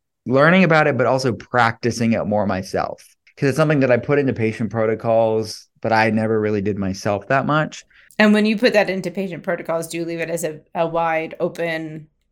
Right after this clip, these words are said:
Speaker 2: breathwork opportunity, or do you have a specific protocol that you like the best?
Speaker 1: We have different protocols. I mean, it could be anything from belly breathing as a way to,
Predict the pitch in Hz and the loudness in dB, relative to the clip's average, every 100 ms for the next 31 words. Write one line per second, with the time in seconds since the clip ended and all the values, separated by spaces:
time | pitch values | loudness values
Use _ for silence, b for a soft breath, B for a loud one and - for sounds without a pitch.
0 | _ _ - 208 196 190 180 170 175 226 | _ _ 0 2 2 0 -2 -2 -2 2
1 | 247 269 196 175 156 175 165 165 - 165 | 4 4 4 0 -4 -2 -2 -4 -6 -6
2 | 165 156 - - - _ - 185 165 - | -6 -4 -6 -8 -20 _ 0 2 2 -2
3 | - - - 165 - - 67 - - - | -6 -6 -4 -4 -6 -4 -4 -4 -14 -18
4 | _ _ _ _ _ _ - 156 190 196 | _ _ _ _ _ _ -6 0 0 0
5 | 175 180 196 196 139 - 110 - - 87 | -2 -4 -4 -4 -4 -2 -2 -2 -4 -4
6 | - - - 135 135 127 - 127 123 - | -6 -4 0 2 2 2 0 0 0 0
7 | 131 139 123 113 104 113 110 101 120 127 | 0 0 -2 -4 -4 -2 0 2 2 2
8 | 117 120 120 127 135 - 107 110 107 107 | 2 2 0 0 -4 -6 -4 0 2 2
9 | 101 107 | 0 -4